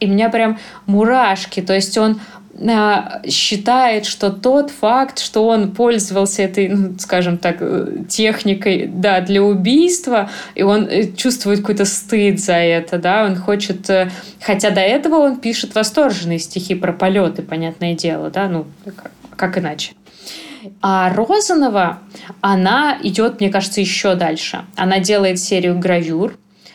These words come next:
Там есть стихи Крученых, а, там есть, значит, ну, такие гравюры тоже, такие неопримитивистские. А, она делает линогравюру.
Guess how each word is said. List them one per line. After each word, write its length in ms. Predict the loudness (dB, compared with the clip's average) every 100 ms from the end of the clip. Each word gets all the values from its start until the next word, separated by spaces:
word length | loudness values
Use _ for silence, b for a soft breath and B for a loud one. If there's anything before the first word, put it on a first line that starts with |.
| B -2
Там 200 | 0 2
есть 340 | 2 0 -2 -4
стихи 260 | -4 -4
Крученых, 1000 | -4 -4 -6 -6 -4 -4 -4 -6 -6 -12 -4
а, 280 | 0 2 0
там 280 | 0 0 0
есть, 440 | 0 -2 -4 -4
значит, 320 | -4 -4 -6 -6
ну, 80 | -6
такие 260 | -6 -6
гравюры 580 | -2 -2 -2 0 2 2
тоже, 360 | 2 0 0 -4
такие 340 | -6 -4 -2
неопримитивистские. 1500 | -2 -2 -2 -2 -2 -4 -6 -6 -2 -2 -4 -6 -2 -2 -2 B B -4
А, 400 | 0 2 2 -2 -4
она 300 | -2 2 2
делает 320 | 2 2 2
линогравюру. 920 | 2 4 4 2 0 0 0 0 -2